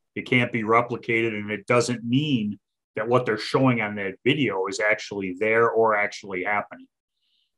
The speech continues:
And the judge agreed with that. And then they had the Wisconsin Crime Lab do enhancements. And they then, based upon that video, sought a provocation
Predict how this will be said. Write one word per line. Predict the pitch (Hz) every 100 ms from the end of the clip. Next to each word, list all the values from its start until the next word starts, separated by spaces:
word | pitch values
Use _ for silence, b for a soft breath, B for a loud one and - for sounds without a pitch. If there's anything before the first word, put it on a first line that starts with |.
| _ -
And | 120 120 117
the | 110
judge | 143 175 117
agreed | 113 120 135 131
with | 113 -
that. | 110 107 110 - - _ _ _ _
And | 110
then | 127 131
they | 127
had | 127 123
the | 120 123 123
Wisconsin | 117 - 123 120 113 104
Crime | - 139 156
Lab | 117 98 95 101
do | 101
enhancements. | 269 - 101 92 - - _ - - _ _ _ _ _ _ -
And | 131 131 131 131 131 - _ _ _ _ _ -
they | 120 143 139
then, | 143 131 107
based | 131 135 131 127
upon | - 120 117
that | 107 98 131
video, | 143 107 92 90 92 _ _ _ _ _
sought | - - 131 120 120 - - _ -
a | -
provocation | - 135 123 113 110 - 139 151 135 - 101 95